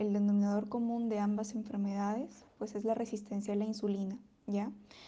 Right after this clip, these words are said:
La resistencia a la insulina. Y datito aquí, el ejercicio es el, el,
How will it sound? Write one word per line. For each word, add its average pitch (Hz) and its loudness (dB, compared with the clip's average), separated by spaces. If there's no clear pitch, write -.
La 220 2
resistencia 208 -2
a 208 0
la 214 -2
insulina. 220 -4
Y 226 2
datito 214 0
aquí, 202 -8
el 214 -4
ejercicio 240 -4
es 208 -4
el, 202 -2
el, 208 -2